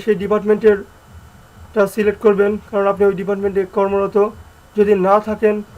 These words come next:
তাহলে others সিলেক্ট করে দিবেন। এরপরে এই ভ্যালিডেশন কোডটি এখানে টাইপ করবেন এবং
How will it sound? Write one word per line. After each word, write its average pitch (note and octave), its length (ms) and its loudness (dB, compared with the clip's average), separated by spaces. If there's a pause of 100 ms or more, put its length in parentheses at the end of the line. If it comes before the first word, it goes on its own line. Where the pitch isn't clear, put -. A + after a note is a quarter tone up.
(420)
তাহলে G#3 260 2 (640)
others G3 300 0 (1040)
সিলেক্ট G3 280 -2
করে F#3+ 140 0
দিবেন। F3+ 260 -6 (560)
এরপরে G#3+ 420 4 (160)
এই A3 200 2
ভ্যালিডেশন G#3 680 0
কোডটি A3+ 480 -6 (1200)
এখানে G#3 260 0
টাইপ G#3 300 0
করবেন A3 420 2 (1300)
এবং G#3 320 2